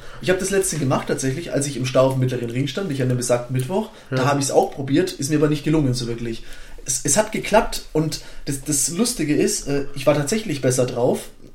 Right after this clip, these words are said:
Speaker 1: also es hat funktioniert, auch vielleicht einfach aufgrund dessen, weil ich mir dachte,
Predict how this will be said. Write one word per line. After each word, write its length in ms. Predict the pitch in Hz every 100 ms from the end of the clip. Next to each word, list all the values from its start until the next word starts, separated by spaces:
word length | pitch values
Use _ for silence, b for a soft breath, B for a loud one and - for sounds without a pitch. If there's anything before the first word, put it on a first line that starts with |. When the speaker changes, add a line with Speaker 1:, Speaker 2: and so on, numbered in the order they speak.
| -
Speaker 1:
also 340 | 131 131 135 127 -
es 140 | 160
hat 120 | 208
funktioniert, 560 | - 147 135 131 - - B B B B B - -
auch 300 | 165 - -
vielleicht 400 | - 175 185 -
einfach 220 | 151 185
aufgrund 400 | 175 - 147 139
dessen, 260 | 170 190 151
weil 140 | 139
ich 100 | 139
mir 60 | 131
dachte, 440 | 143 - 170 170